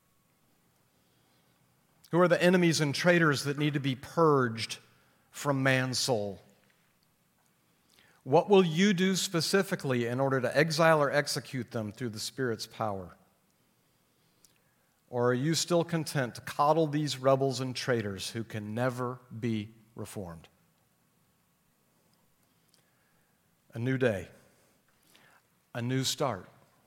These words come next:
an undivided heart. How about a hearing heart?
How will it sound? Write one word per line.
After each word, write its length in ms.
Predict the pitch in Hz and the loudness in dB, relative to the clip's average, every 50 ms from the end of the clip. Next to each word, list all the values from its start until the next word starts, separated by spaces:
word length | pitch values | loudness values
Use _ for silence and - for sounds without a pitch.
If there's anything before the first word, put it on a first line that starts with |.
| _ _ _ _ _ _ _ _ _ _ _ _ _ _ _ _ _ _ _ _ _ - | _ _ _ _ _ _ _ _ _ _ _ _ _ _ _ _ _ _ _ _ _ -10
an 160 | 120 110 107 - | -10 -10 -10 -8
undivided 960 | - 120 127 135 139 139 131 139 123 113 113 117 104 107 104 95 107 104 101 101 - _ _ _ _ _ _ _ _ _ | -6 -4 -4 -4 -4 -4 -6 -8 -8 -4 -4 -2 -2 -2 -4 -4 -6 -8 -10 -12 -18 _ _ _ _ _ _ _ _ _
heart. 480 | _ - - 104 90 85 - - - - _ _ _ _ _ _ _ _ _ _ _ _ _ _ _ _ _ _ _ _ _ _ _ _ _ _ _ _ _ _ _ _ _ _ _ _ _ _ _ _ _ _ _ _ _ _ _ _ _ _ _ _ _ _ _ _ _ _ _ _ _ _ _ _ _ _ _ _ _ _ _ _ _ _ _ _ _ _ _ _ _ _ _ _ _ _ _ _ _ _ _ _ _ _ _ _ _ _ _ | _ -10 -8 -8 -8 -10 -14 -20 -20 -20 _ _ _ _ _ _ _ _ _ _ _ _ _ _ _ _ _ _ _ _ _ _ _ _ _ _ _ _ _ _ _ _ _ _ _ _ _ _ _ _ _ _ _ _ _ _ _ _ _ _ _ _ _ _ _ _ _ _ _ _ _ _ _ _ _ _ _ _ _ _ _ _ _ _ _ _ _ _ _ _ _ _ _ _ _ _ _ _ _ _ _ _ _ _ _ _ _ _ _
How 120 | - - 160 | 2 2 6
about 140 | 160 170 165 | 6 8 6
a 60 | 170 | 6
hearing 340 | 151 170 185 185 185 175 147 | 6 6 6 6 6 4 2
heart? 400 | 127 117 127 113 101 98 - | 2 2 0 0 0 -2 -8